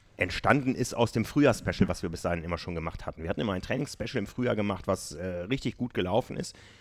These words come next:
Und irgendwann haben wir gesagt, das Thema Training ist so groß, das stecken wir in eine eigene Zeitschrift. Die ist dann zweimonatlich erschienen. Ich glaube, insgesamt gab es fünfundfünfzig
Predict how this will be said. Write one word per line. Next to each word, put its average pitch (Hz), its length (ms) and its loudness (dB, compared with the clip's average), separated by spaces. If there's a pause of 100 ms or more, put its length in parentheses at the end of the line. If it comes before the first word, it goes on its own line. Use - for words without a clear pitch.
(160)
Und - 80 -8
irgendwann 107 180 2
haben 113 80 4
wir 110 40 4
gesagt, 95 260 2
das - 140 0
Thema 123 400 2
Training 113 420 -2
ist - 140 -10
so 107 120 2
groß, 104 220 -2
das - 180 -8
stecken - 220 -6
wir 107 80 0
in 95 60 0
eine 87 80 0
eigene 95 200 0
Zeitschrift. - 580 -4 (300)
Die - 60 -6
ist - 160 -4
dann 92 240 2
zweimonatlich 120 640 0
erschienen. 160 520 -4
Ich - 120 2
glaube, 98 200 0
insgesamt 101 420 -4
gab 95 140 -4
es - 100 -10
fünfundfünfzig - 760 -8